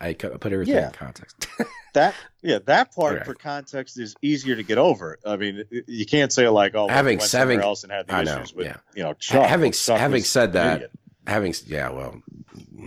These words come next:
Speaker 1: he's more than an idiot. Having
Speaker 2: Yes.
Speaker 1: said that about Austin
Speaker 2: And a
Speaker 1: Wiley.
Speaker 2: reprehensible human. Yeah.
Speaker 1: Yeah, I, I, yes. Uh, having said that about Austin Wiley, uh, I think he's gonna have a pretty good year this year if he's healthy finally,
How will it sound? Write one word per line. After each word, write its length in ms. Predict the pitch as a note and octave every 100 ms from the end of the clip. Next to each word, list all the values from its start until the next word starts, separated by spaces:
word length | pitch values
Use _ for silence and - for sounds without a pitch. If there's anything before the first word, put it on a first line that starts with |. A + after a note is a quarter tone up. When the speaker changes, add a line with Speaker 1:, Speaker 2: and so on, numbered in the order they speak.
| -
Speaker 1:
he's 180 | - -
more 180 | F2 F2+
than 120 | F2
an 60 | E2
idiot. 380 | D#2 C2+ B1+ - _ _ C#2 -
Having 260 | B2 E3
Speaker 2:
Yes. 140 | C3+ -
Speaker 1:
said 180 | C3 A#2
that 220 | G#2+ F#2+
about 480 | F2 F2+ E2 D#2 - _ - _ _ -
Austin 380 | F#2 F2+ -
Speaker 2:
And 100 | E2
a 20 | D#2+
Speaker 1:
Wiley. 180 | E2 -
Speaker 2:
reprehensible 460 | - A2 F#3+ E3
human. 320 | - D3+ - - -
Yeah. 160 | F#2+ C#2 _ - - -
Speaker 1:
Yeah, 500 | E2 A#1+ G1+ F#2+ - -
I, 60 | A2+
I, 40 |
yes. 480 | E2+ F2 D2 - - - - _
Uh, 220 | G2+ G2+ F#2
having 340 | A2 D#3 C#3+
said 280 | - A#2+ A2+
that 160 | G2+
about 240 | F2+ E2+ E2+
Austin 380 | F2 F2+ D#2+ E2
Wiley, 500 | F2 E2 C#2+ C2 - _ _ _ _ _ _ -
uh, 100 | - -
I 120 | -
think 80 | B2
he's 80 | D2+
gonna 100 | C#2+
have 80 | B1
a 40 |
pretty 240 | - F2+ D2+
good 200 | D2 C2
year 200 | C#2+ F2
this 260 | C#2 B1+
year 300 | B1+ B1+ A#1+ - _
if 160 | F2 E2+
he's 160 | D2+ -
healthy 320 | E2+ D#2+ C2+
finally, 600 | - C2 B1+ B1 B1